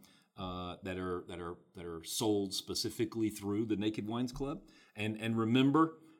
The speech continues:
I will say it again, there's nothing that we talk about on this podcast that is driven by marketing affiliations. There's no compensation for that, for that comment. Uh, but if you're looking for good value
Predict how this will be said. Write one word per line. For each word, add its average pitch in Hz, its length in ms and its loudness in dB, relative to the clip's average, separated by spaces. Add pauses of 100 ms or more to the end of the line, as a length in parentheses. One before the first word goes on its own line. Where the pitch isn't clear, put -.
I 98 60 -6
will 101 120 -2
say 117 220 4
it 120 80 6
again, 135 420 6
there's 107 240 2
nothing 123 840 4
that 113 200 0
we 117 140 4
talk 123 260 -2
about 120 180 4
on 110 120 0
this 113 140 0
podcast 117 580 -2
that 104 100 -2
is 92 100 0
driven 104 320 0
by 98 160 0
marketing 107 640 2
affiliations. 98 920 2 (320)
There's 90 220 -2
no 98 340 4
compensation 101 1040 0
for 92 200 -4
that, 95 260 -2 (280)
for 101 120 -8
that 92 180 -4
comment. 90 500 -2 (360)
Uh, 85 340 -6
but 107 140 0
if 104 140 0
you're 110 120 4
looking 139 460 4
for 110 540 2 (100)
good 117 380 4
value 104 960 2